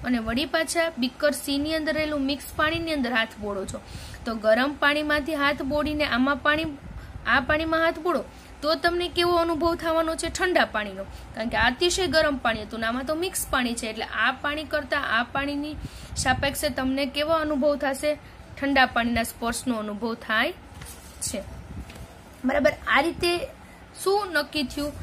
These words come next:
કે માત્ર સ્પર્શ વડે પદાર્થના ઠંડા કે ગરમ હોવાનું અનુમાન લગાડી શકાતું નથી. તો પદાર્થ કેટલો ગરમ છે કે ઠંડો એ આપણે કેવી રીતે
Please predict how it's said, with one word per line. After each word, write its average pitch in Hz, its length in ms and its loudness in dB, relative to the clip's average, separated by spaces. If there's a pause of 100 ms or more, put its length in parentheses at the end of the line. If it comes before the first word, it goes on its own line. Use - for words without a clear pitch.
(160)
કે 302 220 2
માત્ર 247 380 2 (240)
સ્પર્શ 254 460 0 (120)
વડે 269 260 0 (200)
પદાર્થના 233 760 -2
ઠંડા 220 480 -2
કે 320 100 -8 (160)
ગરમ 226 320 2 (140)
હોવાનું 247 480 -2 (240)
અનુમાન 240 500 0
લગાડી 220 460 -2
શકાતું 262 520 -6 (680)
નથી. 277 420 -2 (340)
તો 339 60 -4 (160)
પદાર્થ 226 440 0 (100)
કેટલો 320 300 -6 (180)
ગરમ 233 340 2
છે 311 180 -4
કે 320 200 -6
ઠંડો 349 420 -4
એ 277 80 0
આપણે 294 240 -6 (140)
કેવી 370 260 -2
રીતે 359 180 -4